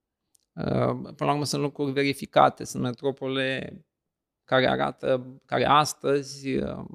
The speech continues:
ar putea constitui un exemplu pentru un Bucureștiul din două mii cincizeci. Uh, practic, uh, nu trebuie reinventată roata. Uh, sunt lucruri care deja funcționează, adică nu e nimic, uh,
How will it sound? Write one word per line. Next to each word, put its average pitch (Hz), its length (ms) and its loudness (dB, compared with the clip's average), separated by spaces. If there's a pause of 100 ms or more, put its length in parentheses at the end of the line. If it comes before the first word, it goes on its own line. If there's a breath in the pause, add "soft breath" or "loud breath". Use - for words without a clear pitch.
(460 loud breath)
ar 117 80 -6
putea 135 380 2
constitui - 460 -8
un 135 80 -2
exemplu 123 760 -4
pentru 120 280 -14
un 123 500 -10
Bucureștiul 123 520 -6
din 123 280 -12 (120)
două 127 220 0
mii 123 160 -8
cincizeci. 123 680 -6 (100)
Uh, 67 480 -8 (120)
practic, - 600 -8
uh, - 140 -4
nu 131 180 -6
trebuie 117 300 -6
reinventată 120 680 -10
roata. - 460 -10 (240)
Uh, 175 240 -12
sunt 139 220 -6
lucruri 131 260 -4
care 131 540 2
deja 131 480 -2
funcționează, 127 920 0
adică 127 220 -20
nu 131 140 -6
e 123 180 -2
nimic, 120 440 -8
uh, - 160 -8